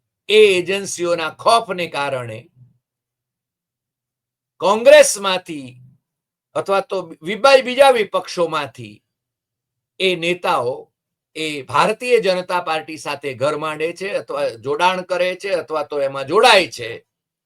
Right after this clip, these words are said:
એ આપણે સુપેરે જાણીએ છીએ. મમતા દીદી એ શું કરશે એ કંઈ કહેવાય નહીં. કારણ કે મહારાષ્ટ્રમાં જે રીતે અદાણી ફેક્ટર કામ કરતું હતું આ વખતની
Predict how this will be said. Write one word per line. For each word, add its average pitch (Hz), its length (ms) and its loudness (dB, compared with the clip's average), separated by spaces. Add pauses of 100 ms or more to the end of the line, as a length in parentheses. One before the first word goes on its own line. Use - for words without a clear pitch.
(460)
એ 190 80 -4
આપણે 147 300 -4
સુપેરે 135 480 -10
જાણીએ 165 480 0
છીએ. - 220 -20 (880)
મમતા 226 480 4
દીદી 135 520 -8 (840)
એ 170 420 -2 (880)
શું 269 280 -6
કરશે 208 360 2
એ 202 140 0
કંઈ 180 160 -6
કહેવાય 139 600 -4
નહીં. 131 280 -14 (1300)
કારણ 185 480 2 (320)
કે 156 80 -6
મહારાષ્ટ્રમાં 240 840 2
જે 196 180 0
રીતે 202 280 -4
અદાણી 240 540 0
ફેક્ટર 180 520 -6
કામ 147 340 -6
કરતું 131 360 -10
હતું 147 320 -6
આ 151 40 -4
વખતની 135 720 -12